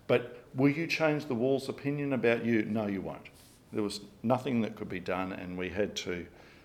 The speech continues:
um, had to deal with it. I've since written to the hospital, happily setting out to them my concerns about what happened so that next time, um,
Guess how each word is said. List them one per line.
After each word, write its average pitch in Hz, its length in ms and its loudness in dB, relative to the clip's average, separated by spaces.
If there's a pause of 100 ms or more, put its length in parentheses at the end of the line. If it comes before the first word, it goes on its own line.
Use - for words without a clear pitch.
(180)
um, 87 340 -4 (760)
had 117 300 2
to - 120 -4
deal 101 200 0
with 90 200 -6
it. - 140 -14 (180)
I've 98 120 2
since - 360 0
written 180 240 6
to 127 80 0
the 107 120 4
hospital, 101 500 2
happily 123 520 2 (440)
setting 160 400 4
out 127 200 6
to 113 100 -6
them 107 340 2
my 123 220 6
concerns 185 600 0
about 160 220 8
what 147 160 8
happened 151 360 4
so 139 180 4
that 120 380 -2
next 131 300 0
time, 101 400 -2 (460)
um, 95 300 -4